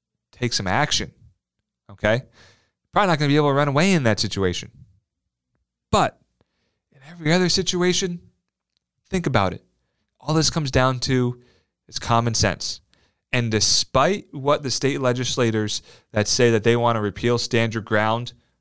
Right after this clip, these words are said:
will lead you to believe, it is not, not carte blanche to go in and shoot people. And I don't think that the law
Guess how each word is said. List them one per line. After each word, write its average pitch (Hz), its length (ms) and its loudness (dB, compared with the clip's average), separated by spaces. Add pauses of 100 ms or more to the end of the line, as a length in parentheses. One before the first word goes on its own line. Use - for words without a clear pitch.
(140)
will 110 180 -20
lead 113 240 -2
you 117 100 -2
to 117 180 -2
believe, 107 640 -2 (960)
it - 100 -20
is 113 120 -16
not, 120 340 0 (100)
not 120 360 0 (300)
carte 123 300 0
blanche 110 400 -2
to - 60 -8
go 101 500 0 (380)
in 110 140 -4
and 101 100 -6
shoot 98 220 -8
people. - 380 -16 (320)
And 131 120 -2
I 135 80 0
don't 147 380 0 (120)
think 151 320 -4
that 131 160 -10
the 127 80 -8
law 127 580 2